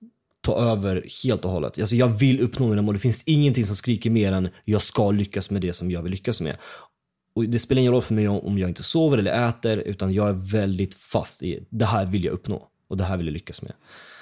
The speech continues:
Så, så är min hjärna. Jag tror att det kan vara dåligt i många sammanhang för att man sliter på sig själv så mycket mer än vad man egentligen tror. Jag kan jobba enormt mycket, flera veckor,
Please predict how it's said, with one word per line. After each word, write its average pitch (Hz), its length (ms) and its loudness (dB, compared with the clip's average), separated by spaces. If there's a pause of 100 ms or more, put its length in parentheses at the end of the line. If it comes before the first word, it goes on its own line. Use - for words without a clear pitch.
(600)
Så, 101 60 -6
så 139 200 4
är 123 60 8
min 117 200 6
hjärna. 65 320 -4 (140)
Jag - 80 -14
tror 135 100 0
att 135 40 -2
det 151 100 2
kan 123 100 2
vara 110 160 2
dåligt 123 640 2
i 107 40 0
många 95 220 2
sammanhang 85 420 -6
för - 120 -8
att - 80 -6
man 101 160 0
sliter 117 460 -2
på - 80 -10
sig - 160 -8
själv 76 140 -8
så - 160 -6
mycket 95 220 -4
mer 101 140 0
än 92 60 -2
vad 90 100 -2
man 85 140 -2
egentligen 80 340 -6
tror. - 260 -8 (1200)
Jag 95 140 0
kan 101 120 4
jobba 95 420 4 (960)
enormt 104 400 4
mycket, - 320 -6 (720)
flera 92 200 0
veckor, 113 480 0